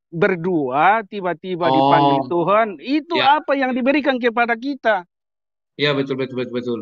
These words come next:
Speaker 2: Dia berarti
Speaker 1: Iya,
Speaker 2: belum ada
Speaker 1: kan?
Speaker 2: maaf ya. Maka dibilang
Speaker 1: Iya.
Speaker 2: kalau kau tak memaafkan, dosamu masih ter-, tertanam
Speaker 1: Iya.
Speaker 2: di diri dia. Yohanes
Speaker 1: Garis-,
Speaker 2: itu.
Speaker 1: perlu digarisbawahi
Speaker 2: Hmm.
Speaker 1: itu.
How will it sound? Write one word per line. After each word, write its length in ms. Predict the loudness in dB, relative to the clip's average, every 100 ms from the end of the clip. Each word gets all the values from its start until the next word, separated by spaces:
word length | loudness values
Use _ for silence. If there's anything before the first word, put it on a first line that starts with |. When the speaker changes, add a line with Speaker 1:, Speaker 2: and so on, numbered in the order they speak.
| -10 _
Speaker 2:
Dia 220 | -4 -2
berarti 320 | 2 2 4 4
Speaker 1:
Iya, 80 | 6
Speaker 2:
belum 160 | 6
ada 160 | 6 4
Speaker 1:
kan? 80 | 4
Speaker 2:
maaf 300 | 2 2 2
ya. 180 | 0 0 -4 -14 _ _
Maka 240 | -4 0 2
dibilang 320 | 2 2 2
Speaker 1:
Iya. 80 | 6
Speaker 2:
kalau 140 | 6
kau 140 | 6 2
tak 160 | -4
memaafkan, 540 | -4 0 0 2 0 0 0
dosamu 460 | -4 -2 -2 -2
masih 400 | -2 -4 -4 -6
ter-, 240 | -2 -4 -4 -12 _ _ _
tertanam 320 | -4 -4 -8
Speaker 1:
Iya. 500 | 0 4 6 6 4
Speaker 2:
di 140 | 0
diri 200 | -4 -6 -4
dia. 180 | -6 -6 -10 _ _ _ _
Yohanes 380 | 2 4 4 2
Speaker 1:
Garis-, 300 | 4 2 2
Speaker 2:
itu. 100 | -6 -20 _ _ -20 -4
Speaker 1:
perlu 320 | -2 0 0
digarisbawahi 880 | 0 2 2 0 2 2 6 8 6 4
Speaker 2:
Hmm. 120 | -4
Speaker 1:
itu. 180 | -10